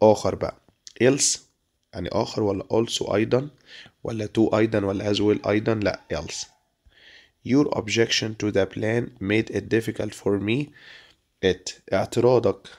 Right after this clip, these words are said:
على البلان الخطة جعل من الصعب، اللي هي made it difficult بيجي بعدها ايه؟ to زائد المصدر،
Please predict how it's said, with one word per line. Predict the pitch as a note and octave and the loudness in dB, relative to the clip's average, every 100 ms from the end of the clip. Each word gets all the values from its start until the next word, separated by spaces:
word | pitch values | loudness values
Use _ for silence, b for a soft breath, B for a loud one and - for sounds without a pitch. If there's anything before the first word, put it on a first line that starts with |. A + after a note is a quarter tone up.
| - | -14
على | - A#2 G2+ G2 - _ _ _ _ - | -4 0 0 0 -4 _ _ _ _ -6
البلان | G2 F#2+ F2+ F#2 G#2 A#2 | -2 -2 -2 -2 0 -2
الخطة | G#2+ A#2 A2+ - B2+ - B B B B - | -4 -6 -4 -2 -4 -6 B B B B 2
جعل | A2+ A2 G#2+ | 4 4 2
من | A2 | 0
الصعب، | G#2+ - - F#2+ F#2+ _ - | 0 0 2 2 0 _ -10
اللي | G#2+ G2+ | -2 0
هي | G2 | 2
made | G2+ A2+ A#2 | 2 0 -2
it | - - A#2+ | -8 -2 0
difficult | A#2+ - C#3 - | 0 -2 -2 0
بيجي | A2 G#2+ | 0 0
بعدها | G#2+ G#2+ A2 | 0 -2 -2
ايه؟ | G#2+ A2 A2 | -2 -2 -2
to | |
زائد | G#2 A2 G#2+ | 0 -2 -4
المصدر، | G#2 G2 F#2+ G#2 - | -4 -2 -2 -6 -20